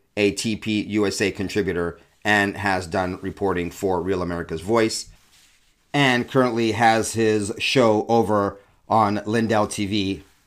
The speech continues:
on Frank Speech. Just go over to the real B C P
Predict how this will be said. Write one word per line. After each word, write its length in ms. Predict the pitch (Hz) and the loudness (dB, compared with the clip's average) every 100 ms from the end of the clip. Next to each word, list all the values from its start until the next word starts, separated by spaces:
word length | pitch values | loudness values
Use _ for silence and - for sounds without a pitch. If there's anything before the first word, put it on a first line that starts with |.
| _ _ - | _ _ -2
on 240 | 101 95 | 0 0
Frank 380 | 92 107 95 90 | -2 -4 -4 -4
Speech. 600 | - 107 82 - - - _ _ - _ _ _ | -8 -6 -8 -8 -8 -8 _ _ -20 _ _ _
Just 240 | - 117 - | -2 0 4
go 160 | 123 | 2
over 260 | 120 113 113 | 4 2 2
to 280 | - 113 98 | 2 0 2
the 140 | 98 | -2
real 380 | 95 113 117 107 | 2 4 4 2
B 180 | 101 104 | 0 -4
C 220 | - 98 | -4 -6
P 400 | - 107 104 | -4 -2 -2